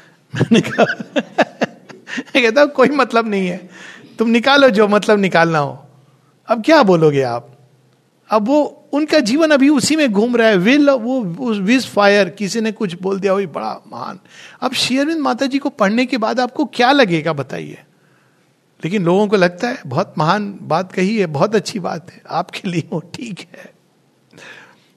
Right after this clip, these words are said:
And took each wisp fire for a guiding sun।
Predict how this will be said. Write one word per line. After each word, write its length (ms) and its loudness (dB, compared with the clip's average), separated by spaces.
And 180 2
took 220 4
each 480 2
wisp 480 0
fire 380 4
for 200 2
a 60 -8
guiding 520 2
sun। 200 2